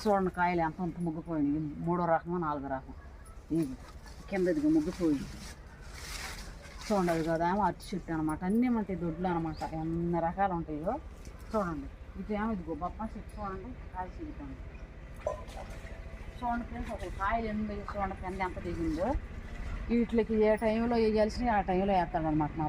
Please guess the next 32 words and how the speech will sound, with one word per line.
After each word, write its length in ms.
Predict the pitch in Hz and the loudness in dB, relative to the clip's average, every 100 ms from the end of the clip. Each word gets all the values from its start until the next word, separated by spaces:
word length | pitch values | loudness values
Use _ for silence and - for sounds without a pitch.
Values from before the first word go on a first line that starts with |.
| 156 | 4
బాబాయ్. 400 | 156 160 156 208 339 - - - - | 4 4 2 2 0 -4 -6 -6 2
చూడండి, 260 | 240 220 185 | 4 4 4
అది 160 | 160 165 | 2 0
బొప్పాయి 260 | 165 208 208 | 0 2 2
చెట్లు 240 | 190 180 - | 0 0 0
కిందలు 280 | 214 214 220 180 | 2 4 6 6
అయ్యి, 180 | 156 151 - - - - 220 | 4 -2 -4 -8 -8 -2 2
ఇవి 160 | 226 247 208 | 4 4 4
ఎక్కడి 160 | - 214 | 4 2
నుంచో 160 | 208 220 | 4 2
తెచ్చారంట 420 | 208 214 247 214 185 | 2 2 2 2 0
విత్తనాలు. 420 | - 185 180 190 320 - - | 0 2 2 4 2 0 2
చూడండి, 380 | 214 165 147 - - - - 185 | 2 4 0 -2 -2 -2 2 4
అదిగా 200 | 190 196 190 202 | 6 8 8 6
ఏమో 140 | 254 226 | 6 4
నిమ్మ 140 | 202 208 | 4 4
చెట్టు 180 | 208 185 | 4 4
అనమాట. 280 | 160 147 - - - - | 4 4 0 -2 0 2
నిమ్మకాయలు 400 | 208 208 185 160 | 2 2 2 2
చూడండి, 260 | 160 147 147 151 - - - - - - - - - - - 196 | 2 2 2 0 0 0 0 0 0 2 2 2 2 2 4 6
అసలు 160 | 226 196 | 6 6
ఇదిగో 180 | 170 151 - - | 4 2 2 6
కింద 180 | 247 269 | 8 8
ఉండంగానే 420 | 269 254 254 254 214 | 8 8 8 6 6
కాయలు 220 | 202 196 196 | 6 6 6
కాస్తున్నాయి 300 | 190 185 180 196 | 4 4 4 4
ఫ్రెండ్స్. 240 | 214 - - - - - 185 | 2 0 -2 -4 -4 -4 -2
ఈ 80 | 226 | 2
కాయలు 240 | 202 208 196 | 4 4 2
నమ్ముతారా 400 | 202 220 208 190 180 | 2 2 2 2 2
మీరు? 120 | 170 | 2
అవి 100 | 143 | 0